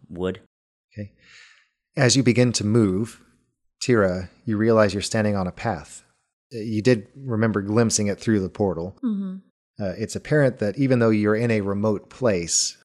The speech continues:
Speaker 2: the path seems well maintained. The angle of the ground around you would seem to indicate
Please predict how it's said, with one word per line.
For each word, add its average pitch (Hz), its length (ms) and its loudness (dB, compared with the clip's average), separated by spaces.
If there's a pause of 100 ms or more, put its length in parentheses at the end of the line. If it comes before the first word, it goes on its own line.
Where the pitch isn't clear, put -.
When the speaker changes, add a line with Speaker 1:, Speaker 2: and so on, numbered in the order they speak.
(100)
Speaker 2:
the 104 160 -6
path 107 280 0
seems 98 320 -4
well 98 220 0
maintained. 87 680 -6 (600)
The 110 200 -2
angle 143 320 4
of 98 80 0
the 107 80 0
ground 107 360 2
around 101 380 -2
you 127 260 -2 (540)
would 113 160 -2
seem 113 220 0
to 101 100 -6
indicate 107 520 -4